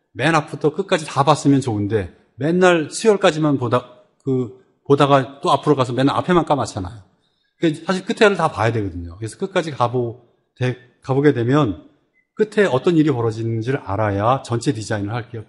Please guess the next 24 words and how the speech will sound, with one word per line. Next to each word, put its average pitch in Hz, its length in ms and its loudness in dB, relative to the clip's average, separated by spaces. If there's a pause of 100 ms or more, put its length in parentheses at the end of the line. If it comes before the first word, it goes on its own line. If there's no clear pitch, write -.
편합니다. 104 420 -6
그래서 95 280 -12 (240)
항상 147 360 0
개시할 110 480 -4
때 139 260 -6 (560)
그, 110 140 -14 (1300)
그 - 180 -8
끝에 - 440 -2
부분까지 117 640 -4
고려해서 123 580 0
개시를 110 280 -8
하시라는 110 360 -6
거고, 95 580 -6 (560)
그, 104 300 -4 (500)
그 117 140 -6
프리클리니컬 190 600 2
스터디 156 320 2
프로그램을 160 420 4
만드실 113 480 -2
때에는 107 640 0
클리니컬 175 540 2 (280)
디벨롭먼트 135 500 4
단계에 127 560 4
맞춰서 110 760 -4